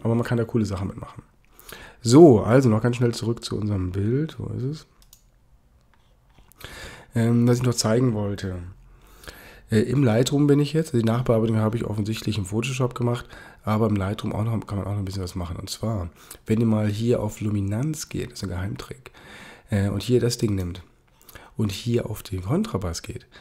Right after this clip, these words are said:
weil diese Brauntöne, die sind ja nur im Kontrabass, die sind ja nicht in seinem Anzug drin und die Haut sieht man eigentlich auch nicht. Das heißt, ich kann jetzt hier, seht ihr das? Ich kann jetzt hier das Ganze noch verstärken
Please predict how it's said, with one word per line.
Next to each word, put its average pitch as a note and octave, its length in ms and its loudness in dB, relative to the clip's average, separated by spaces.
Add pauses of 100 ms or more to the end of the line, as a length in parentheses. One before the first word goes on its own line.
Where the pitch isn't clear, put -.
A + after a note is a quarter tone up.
(140)
weil G2+ 120 0
diese G#2+ 160 0
Brauntöne, G#2 680 2
die G2+ 160 -4
sind A#2 120 0
ja A2+ 60 2
nur B2 140 4
im A2 60 -2
Kontrabass, G#2 480 -2
die F#2 100 -4
sind G#2 140 -2
ja G#2 60 -2
nicht G#2+ 120 -2
in A2 80 -4
seinem G2 160 -4
Anzug G#2+ 320 -8
drin F2+ 200 -8
und F2+ 140 -8
die F#2 120 -6
Haut G2+ 340 -6
sieht G2 220 -8
man F#2+ 80 -6
eigentlich F#2+ 220 -6
auch A#2 100 -2
nicht. F2+ 200 -8 (640)
Das - 80 -20
heißt, G#2 160 -2
ich G2 80 -10
kann - 120 -2
jetzt A2 140 -2
hier, A2+ 480 2 (480)
seht A2 140 0
ihr G2+ 80 -4
das? B2+ 160 -8 (640)
Ich - 80 -20
kann A2 140 0
jetzt G#2+ 80 -2
hier G#2+ 100 2
das G#2 300 -4
Ganze G#2+ 180 -2
noch G#2 140 -2
verstärken A#2 640 -2